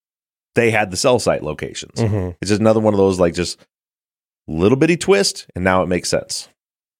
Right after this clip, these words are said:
Speaker 2: All right, I think that's all I got.
Speaker 1: All right, those are all very good questions, and, uh, and, and, and I, th-, I think you're doing pretty darn well for somebody who doesn't know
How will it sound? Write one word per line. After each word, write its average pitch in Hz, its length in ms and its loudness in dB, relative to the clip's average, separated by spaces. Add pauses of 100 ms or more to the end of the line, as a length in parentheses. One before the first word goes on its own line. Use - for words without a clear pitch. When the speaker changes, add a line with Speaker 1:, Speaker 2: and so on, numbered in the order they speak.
(340)
Speaker 2:
All 123 80 4
right, 175 120 2
I 104 80 -4
think 120 140 0
that's 131 200 2
all 135 120 6
I 151 120 4
got. 101 340 0
Speaker 1:
All 95 80 2
right, 85 80 0
those 123 140 4
are 120 100 6
all 87 240 0
very 127 320 0
good 107 160 0
questions, 107 500 -2 (260)
and, 80 300 0
uh, 76 380 0
and, 76 320 -2 (280)
and, 73 220 -4 (180)
and 92 100 0
I, 92 80 2
th-, - 120 -2
I 110 40 0
think 147 180 -2
you're 123 80 2
doing 131 220 2
pretty 139 260 -2
darn 107 240 2
well 95 180 2
for 82 120 -6
somebody 87 180 0
who 80 60 -4
doesn't 90 280 -2
know 80 340 0